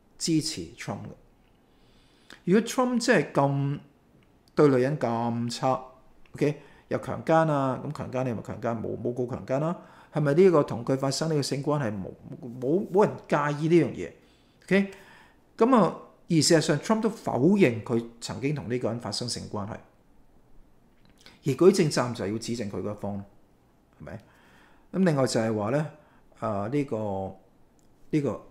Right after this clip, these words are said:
N D A，N D A再講多次，Non-Disclosure Agreement 就係 legal expenses。噉呢個陪審團同法官不接納。噉但係更緊要上訴理由就係涉及到法官偏頗，應該迴避，法律有錯誤，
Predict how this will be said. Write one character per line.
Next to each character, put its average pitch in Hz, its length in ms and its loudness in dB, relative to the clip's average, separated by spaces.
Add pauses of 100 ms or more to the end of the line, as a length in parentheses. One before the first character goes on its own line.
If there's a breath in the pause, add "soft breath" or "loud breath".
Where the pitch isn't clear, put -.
N 151 220 2
D 143 220 2
A，N - 1200 -2
D 143 200 2
A 139 120 2
再 117 120 -6
講 117 120 -4
多 123 80 -4
次， 98 180 -6 (320 loud breath)
Non-Disclosure 156 1200 2
Agreement 135 320 -2 (320 loud breath)
就 - 120 -4
係 110 140 -2 (140)
legal 160 240 2
expenses。 - 560 -8
噉 208 200 -2 (120)
呢 233 120 -4
個 180 80 0
陪 - 220 -8
審 113 240 -4
團 107 140 -6
同 104 100 -10
法 113 140 -6
官 139 180 -6
不 143 100 -6 (300)
接 - 160 -6
納。 104 180 -6 (680 loud breath)
噉 202 120 2
但 135 160 2
係 - 240 -10
更 147 200 2
緊 151 160 0
要 147 80 2
上 135 320 2
訴 139 240 0
理 139 100 0
由 113 140 0
就 107 100 -6
係 107 60 -6
涉 - 80 -12
及 - 160 -6
到 143 200 -4
法 123 200 -6
官 147 220 -4
偏 151 220 -4
頗， 117 380 -4
應 165 100 0
該 151 100 2
迴 92 200 -6
避， 85 260 -6 (420 loud breath)
法 160 180 0
律 131 120 -2
有 127 160 0
錯 123 320 -4
誤， 104 160 -6